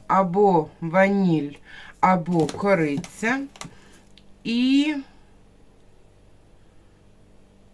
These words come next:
міксер. Ну і, звичайно ж, яблуки. Перше, з чого ми розпочнемо, це на кончику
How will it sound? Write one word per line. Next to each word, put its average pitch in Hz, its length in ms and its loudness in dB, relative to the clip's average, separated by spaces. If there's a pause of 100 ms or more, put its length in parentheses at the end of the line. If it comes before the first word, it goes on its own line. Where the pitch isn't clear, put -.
(220)
міксер. - 540 -10 (1000)
Ну 185 80 -2
і, 175 40 0
звичайно 165 540 -2
ж, 151 100 -14
яблуки. - 640 -8 (680)
Перше, 254 400 4
з - 40 -8
чого 220 380 0
ми 208 180 -2
розпочнемо, 196 960 -4 (560)
це 208 520 2
на 202 180 2
кончику 185 800 0